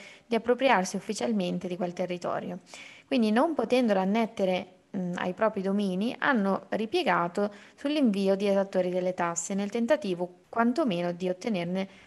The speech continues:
un beneficio economico. Difatti, in Brienne quattro, Fist for Crows, eh, Nimble Dick Crab dice a Brienne che, eh, "If he sends enough, a few come back to him", cioè se manda,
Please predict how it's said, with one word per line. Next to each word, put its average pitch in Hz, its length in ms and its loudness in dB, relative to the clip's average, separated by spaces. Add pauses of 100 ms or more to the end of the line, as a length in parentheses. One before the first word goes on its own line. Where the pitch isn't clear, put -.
un 247 160 0
beneficio 180 580 -4
economico. 175 560 -4 (400)
Difatti, 233 640 0
in 190 140 0
Brienne 190 340 2
quattro, 180 360 -2
Fist - 220 -10
for 285 140 -8
Crows, 185 340 2 (180)
eh, 190 140 0
Nimble 208 340 2
Dick 214 200 -4
Crab 185 280 0
dice 196 280 -6
a 175 40 0
Brienne 202 720 -2
che, 180 280 -4 (640)
eh, 190 540 2
"If 202 120 -6
he 208 120 -2
sends 240 400 0
enough, 196 360 0
a 226 60 -10
few 208 200 -4
come 190 220 -2
back 185 220 -4
to - 100 -6
him", 180 120 -2
cioè 196 140 -2
se 196 120 -4
manda, 202 300 2